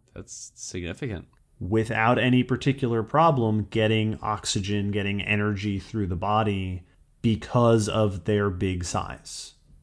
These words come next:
Speaker 2: What's interesting about this is it suggests that this hypothesis, this hypothesized explanation for the small size of modern-day ray fin fish, doesn't seem to be valid,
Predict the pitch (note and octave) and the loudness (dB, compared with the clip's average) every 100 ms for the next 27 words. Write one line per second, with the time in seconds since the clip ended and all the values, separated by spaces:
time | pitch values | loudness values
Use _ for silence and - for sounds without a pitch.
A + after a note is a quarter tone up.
0 | _ _ _ - C3+ C3+ C#3+ E3+ D#3+ D#3 | _ _ _ 2 8 8 8 4 4 4
1 | D#3+ C3 A#2+ G#2+ G#2 A#2+ A3+ C#3 C#3+ - | 4 6 6 4 2 6 8 8 4 -2
2 | - C3+ B2+ A2+ B2 B2+ A#2+ - - C3+ | 2 6 6 4 2 2 2 -4 -4 -2
3 | A2+ G#2+ A#2+ A#2+ - - A2 C#3 A#2+ A#2+ | -2 0 0 -2 -6 -6 -6 -2 -2 -2
4 | A2 G#2 C#3+ E3+ B2+ - E2+ G#2 - - | -2 0 0 0 -2 -6 -8 -8 -12 -20
5 | _ _ _ - G2+ - G#2+ - A#2 A#2 | _ _ _ -8 -6 -2 -4 0 0 0
6 | - G#2+ G#2 A2 G#2+ - G2+ G#2+ - G#2+ | -2 -2 -2 -4 -6 -6 -4 -2 -2 -4
7 | F#2+ - G2+ F#2+ F#2 F2 - G#2 G#2 G2+ | -6 -4 -4 -2 -4 -4 -4 -2 0 -2
8 | F#2+ G#2+ G2+ G2 F2 F#2 F#2+ G2 G2+ F#2+ | -2 -2 -2 -4 -4 -6 -4 -4 -4 -4
9 | F#2+ F#2+ F2 D#2+ - F#3+ D#3 C3 - - | -6 -6 -8 -8 -4 2 4 4 -2 -14
10 | - _ - G2+ F#2+ G#2 G2 A2 G#2 G#2 | -20 _ -4 -2 0 -2 -2 -2 -2 -2
11 | F#2 F2+ G#2 C3+ F2 C2 | -4 -2 -2 -2 -4 -10